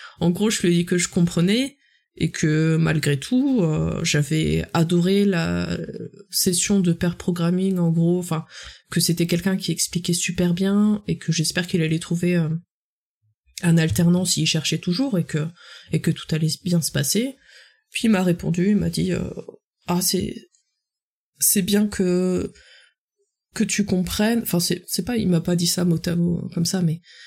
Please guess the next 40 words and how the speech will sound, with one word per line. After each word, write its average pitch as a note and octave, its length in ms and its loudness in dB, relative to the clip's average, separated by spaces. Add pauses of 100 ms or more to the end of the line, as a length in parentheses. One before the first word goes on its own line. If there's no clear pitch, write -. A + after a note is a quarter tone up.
(220)
il F3 100 0
m'a E3 80 4
dit, « F#3 160 0
Si F3+ 140 0
t'as E3 140 0
besoin D#3+ 360 0
d'aide, F#3+ 360 0
euh, D#3 340 -2
tu - 160 -6
peux E3+ 120 0
m'écrire E3 440 0
et D3+ 80 -2
tout. » - 140 -14
Donc, E3+ 200 -6 (1080)
non, A3 120 2
c'est, G3+ 480 0 (560)
je - 140 0
lui A#3 80 2
en G#3+ 100 4
veux G3 200 4
pas. A#3+ 340 -4 (1200)
Et F3 1000 -2
c'est - 180 2
vrai G#3 180 0
que - 100 -4
bon, F#3 260 -2
ça - 200 -2
m'a E3+ 240 -2 (800)
un F3 140 2
peu, A3 420 0
euh, F3 380 -2 (280)
brisé G#3 640 4
sur G#3+ 260 4
le G#3+ 140 4
coup, C#4 340 2
ce - 200 2
jour-là, F#3+ 440 0
quand, F#3+ 180 -12
quand E3+ 340 -6
je, - 180 -12